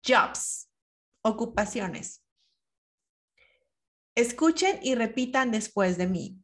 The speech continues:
Carpenter. Football player.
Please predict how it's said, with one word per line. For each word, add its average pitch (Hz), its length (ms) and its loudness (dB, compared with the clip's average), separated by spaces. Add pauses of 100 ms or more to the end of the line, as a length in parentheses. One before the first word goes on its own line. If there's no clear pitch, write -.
(760)
Carpenter. 233 760 2 (1900)
Football 196 460 0
player. - 420 -10